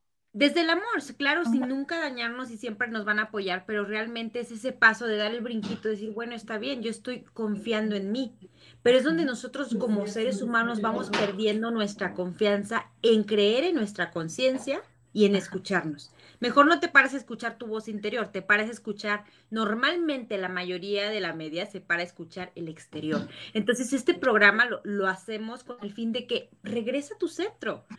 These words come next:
Speaker 1: regresa a escucharte. Si llegas cinco personas, imagínate cinco personas que lo escuchen,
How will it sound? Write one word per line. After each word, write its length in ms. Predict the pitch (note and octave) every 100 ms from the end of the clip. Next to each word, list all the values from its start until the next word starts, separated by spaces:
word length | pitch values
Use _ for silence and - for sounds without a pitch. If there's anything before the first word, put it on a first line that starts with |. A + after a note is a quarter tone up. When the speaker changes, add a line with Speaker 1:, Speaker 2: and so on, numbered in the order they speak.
| - -
Speaker 1:
regresa 360 | C#4+ D4+ D#4
a 40 | A4
escucharte. 760 | - D4 - B3 B3 A#3+ B3+ - -
Si 180 | - C4+
llegas 300 | B3+ C4 D4
cinco 280 | D4 E4 E4
personas, 540 | G#3+ G#3 A3+ A#3 A#3
imagínate 580 | A#3 A3+ G#3 A#3+ B3+ A3
cinco 340 | G#3 B3+ D4+
personas 420 | A#3 A3 A3 A3+ A3
que 100 | G3+
lo 80 | F3
escuchen, 600 | - A3 G#3 A3+ A3